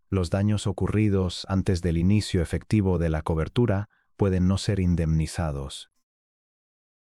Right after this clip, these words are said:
Fotografiar los daños preexistentes antes de contratar ayuda a distinguir el estado anterior y posterior al siniestro. También debe comprobarse si existe renovación automática.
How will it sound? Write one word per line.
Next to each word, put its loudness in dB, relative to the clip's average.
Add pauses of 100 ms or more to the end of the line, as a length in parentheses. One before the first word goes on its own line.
(180)
Fotografiar 2
los 2
daños 2
preexistentes 0
antes 2
de 0
contratar 0
ayuda 2
a 0
distinguir 0
el 0
estado -2
anterior -2 (140)
y 0
posterior 0
al 0
siniestro. -4 (1300)
También 2
debe 2
comprobarse 0
si -2
existe -2
renovación 0
automática. -4